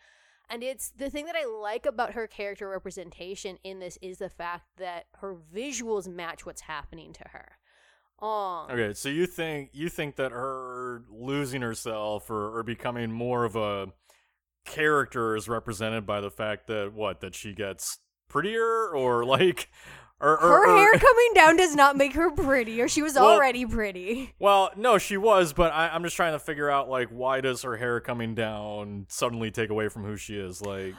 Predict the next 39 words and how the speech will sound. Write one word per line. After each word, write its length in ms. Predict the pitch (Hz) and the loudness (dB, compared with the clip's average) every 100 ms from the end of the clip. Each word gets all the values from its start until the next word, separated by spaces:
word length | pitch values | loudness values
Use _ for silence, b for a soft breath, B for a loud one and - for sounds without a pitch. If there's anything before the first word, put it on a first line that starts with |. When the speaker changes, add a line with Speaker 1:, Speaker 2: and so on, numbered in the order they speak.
| - | -12
Speaker 1:
Oh, 220 | 339 415 370 | -6 -6 -4
'cause 180 | 359 311 | -6 -6
it's, 260 | 359 349 - | -12 -14 -14
so 180 | - 330 | -10 -8
it's 100 | 330 | -8
a 60 | 302 | -12
very 360 | 254 285 370 | -10 -8 -10
common 540 | - - 247 254 277 254 | -10 -6 -2 -2 -4 -10
trope, 480 | - 233 233 220 - | -8 -6 -6 -8 -10
like, 480 | 220 214 220 - _ | -8 -6 -8 -10 _
in 260 | 269 302 294 | -12 -10 -8
movies, 480 | 254 247 233 226 185 - | -8 -8 -12 -14 -14 -12
in 280 | 226 240 | -10 -10
books, 380 | 202 202 190 - b b | -6 -6 -6 -14 b b
where 160 | 220 220 | -4 -4
you 240 | 220 233 | -6 -14
take 300 | - 214 214 | -10 -8 -6
a 100 | 262 | -8
character 560 | - 226 214 208 220 220 | -8 -8 -8 -8 -8 -8
who 220 | - 220 214 | -8 -10 -6
is 380 | 214 214 208 190 | -6 -4 -6 -8
very, 500 | 180 180 185 202 220 | -14 -10 -6 -6 -6
like, 560 | 214 196 190 185 - - _ _ _ _ - | -6 -6 -6 -8 -12 -20 _ _ _ _ -10
uptight, 680 | 226 233 - - 220 214 208 | -10 -8 -8 -4 -2 -4 -6
reserved, 640 | 208 208 185 196 196 185 | -6 -8 -6 -6 -6 -6
which 180 | 196 202 | -8 -6
is 100 | 226 | -4
what 140 | 262 294 | -4 -4
Linda 220 | 311 285 | -10 -10
is 180 | 254 226 | -10 -10
at 100 | 220 | -10
the 80 | |
beginning 540 | 214 208 214 202 208 202 | -10 -12 -10 -8 -8 -10
when 80 | 185 | -12
she 100 | 202 | -12
first 240 | 202 196 | -8 -4
Speaker 2:
Yep. 100 | 202 | -4
Speaker 1:
meets 220 | 196 - | -6 -12
Trent, 320 | - 175 165 | -12 -12 -12